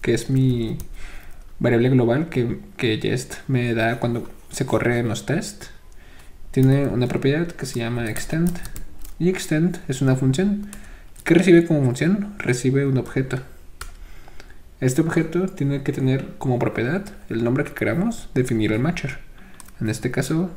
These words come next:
to be equal to. Y esta propiedad debe ser una función. Una propiedad de JavaScript puede ser un,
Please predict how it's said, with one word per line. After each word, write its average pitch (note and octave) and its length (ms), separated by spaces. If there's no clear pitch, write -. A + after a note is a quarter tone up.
to C#3 140
be C#3+ 180
equal B2 300
to. F3+ 180
Y C#3+ 80
esta E3+ 160
propiedad D#3+ 400
debe B2 260
ser B2+ 120
una A#2+ 140
función. D#3+ 460
Una C3 220
propiedad B2+ 320
de B2 100
JavaScript A#2+ 460
puede A2 180
ser A#2 220
un, A2+ 340